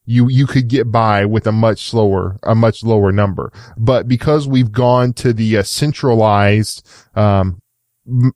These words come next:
the centralized hub and the dumb terminal model, um, unfortunately, the only way that works is if you have a super fast connection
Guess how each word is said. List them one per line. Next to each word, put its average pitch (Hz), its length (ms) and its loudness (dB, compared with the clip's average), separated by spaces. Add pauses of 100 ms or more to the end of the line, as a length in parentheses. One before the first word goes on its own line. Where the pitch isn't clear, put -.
(140)
the 123 140 0
centralized 120 760 0
hub 113 460 2
and 110 160 0
the 110 60 0
dumb 120 340 0
terminal 143 480 0
model, 98 500 2 (340)
um, 110 520 2 (420)
unfortunately, 127 720 0
the 120 160 2
only 135 300 2
way 127 280 4
that 110 280 2
works 131 480 2
is 113 180 -2
if 123 220 0
you 117 80 0
have 104 340 2
a 107 60 0
super 120 400 -2
fast 98 380 -2
connection 110 720 -2